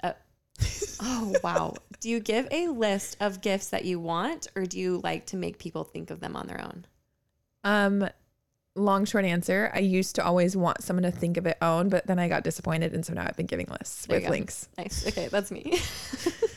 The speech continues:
Speaker 2: And I used to hate that because I hate knowing things, but I also feel like it's a waste of money to let people guess and me not like it.
Speaker 1: Yeah.
Speaker 2: And it's rude to return it.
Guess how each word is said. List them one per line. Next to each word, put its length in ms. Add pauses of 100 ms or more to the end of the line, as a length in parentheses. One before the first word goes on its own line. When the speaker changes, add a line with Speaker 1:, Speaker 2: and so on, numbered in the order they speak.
(280)
Speaker 2:
And 240
I 20
used 300
to 80
hate 180
that 160
because 240
I 80
hate 240
knowing 260
things, 300
but 140
I 60
also 260
feel 140
like 100
it's 80
a 40
waste 220
of 60
money 460 (100)
to 240
let 180
people 240
guess 340
and 120
me 80
not 200
like 220
it. 300
Speaker 1:
Yeah. 220 (380)
Speaker 2:
And 120
it's 120
rude 280
to 80
return 400
it. 200